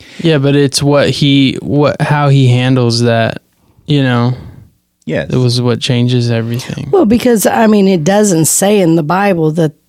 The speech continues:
Speaker 3: that a man is not supposed to be attracted to him. It says, "Do not look lustfully."
Speaker 2: Lustfully, absolutely.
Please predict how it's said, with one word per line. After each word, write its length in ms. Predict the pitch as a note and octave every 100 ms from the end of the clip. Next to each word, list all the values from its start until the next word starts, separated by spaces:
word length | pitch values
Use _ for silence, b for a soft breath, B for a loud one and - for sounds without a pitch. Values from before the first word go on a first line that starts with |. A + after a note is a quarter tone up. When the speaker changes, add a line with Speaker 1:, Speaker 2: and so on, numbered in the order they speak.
| -
Speaker 3:
that 240 | F3 F#3
a 60 | F3+
man 420 | F3+ F3+ F#3 F3
is 200 | D3+ C#3+
not 300 | E3 E3+ F3+
supposed 720 | - F3 - F3 F3 - -
to 100 | D#3+
be 220 | E3 D#3+
attracted 640 | D3 - G3+ G#3+ - D#3+ -
to 160 | E3
him. 140 | D#3 D#3+
It 40 |
says, 260 | - F3 D3+
"Do 140 | F3
not 300 | F3 E3+ F#3+
look 300 | E3+ D#3 -
lustfully." 400 | D#3+ F3 F3+ F3+
Speaker 2:
Lustfully, 500 | F3+ F3+ D#3 E3 D3+
absolutely. 640 | - D#2+ - - G2 F2